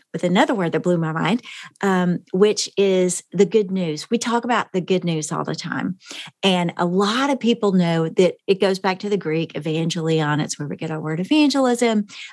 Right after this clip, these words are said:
A lot of people know that. But that word is more ancient than that. It goes back to the Hebrew, to a word called basar. And basar was a message that you sent from a battle when you had won.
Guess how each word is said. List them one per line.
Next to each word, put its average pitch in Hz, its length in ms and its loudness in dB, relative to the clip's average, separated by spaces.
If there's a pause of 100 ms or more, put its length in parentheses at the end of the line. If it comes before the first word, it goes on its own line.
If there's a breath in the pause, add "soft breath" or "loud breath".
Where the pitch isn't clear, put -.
A - 20 -8
lot 202 140 0
of 214 60 -6
people 190 240 -2
know 160 240 -2
that. 156 240 -6 (400 loud breath)
But 196 340 2 (260)
that 220 220 0
word 226 300 0
is 185 260 0 (180)
more 180 360 0
ancient 185 720 -2 (340)
than 160 220 -2
that. 143 380 -6 (300 loud breath)
It 190 140 2
goes 202 320 4
back 233 260 -4
to 190 120 -6
the 175 80 -4
Hebrew, 151 640 -4 (400 loud breath)
to 202 160 6
a 185 60 4
word 175 360 -2
called 160 300 -8
basar. 165 640 -6 (540 loud breath)
And 185 160 4
basar 214 460 0
was 254 180 2
a 180 60 4
message 165 540 -2
that - 140 -2
you 175 120 0
sent 175 580 0 (300 loud breath)
from 180 180 2
a 156 100 0
battle 175 560 0
when 180 160 2
you 165 140 2
had 165 140 0
won. 147 560 -2